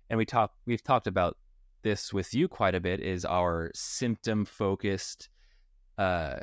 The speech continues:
society when it comes to anything, whether that's health, but I also think it applies to environmentalism, is that we try to attack the symptom, right, rather than getting to the actual problem. You know, a lot of people who are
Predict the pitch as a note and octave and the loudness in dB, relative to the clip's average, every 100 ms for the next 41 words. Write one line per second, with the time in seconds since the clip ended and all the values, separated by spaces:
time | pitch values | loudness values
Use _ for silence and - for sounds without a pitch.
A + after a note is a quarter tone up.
0 | - - - - C#3+ C3 F2 A#1+ F#2+ F2+ | -12 -10 -4 2 4 4 0 -2 -2 -2
1 | - E2+ - G#2+ B2 C#3+ - F2 F2 E2 | -2 -4 -4 -2 0 0 0 -2 0 -2
2 | - - C#3 G2 - G2+ G2+ A2+ - B2 | -2 0 2 0 -2 0 0 0 -4 -2
3 | A#2+ - C3 B2+ C#3+ C3+ C#3 C3+ D3 C#3 | -2 0 -2 -2 -2 0 2 2 0 0
4 | F#2+ F#2 F#2 G2+ F#2 G#2 G2+ - - _ | 0 -2 0 0 0 -2 -6 -12 -20 _
5 | - - C3+ C#3 B2 - - C3+ - G#2+ | -8 0 2 2 0 -2 -2 -2 -2 -6
6 | - B2+ C3+ D#3+ C3+ A2 G#2+ B2+ G#3 B3 | -4 -2 -2 -2 0 0 2 0 0 0
7 | D3 C3 C3+ A#2 A2+ A2 - G2+ - G#2 | 0 0 0 0 0 0 -2 -4 0 0
8 | F#2 C#2 A#1 _ - _ A#2+ G#2+ G#2 - | 0 -4 -12 _ -20 _ -4 -2 0 0
9 | A#2+ A#2+ B2 B2 A2+ G#2 - - _ _ | 2 2 2 2 0 0 -6 -20 _ _
10 | _ _ _ _ _ _ _ - B2+ A#2+ | _ _ _ _ _ _ _ -2 0 2
11 | A2 A#2+ G#2+ G#2+ G#2 G2+ E2+ | 0 2 2 4 4 0 -4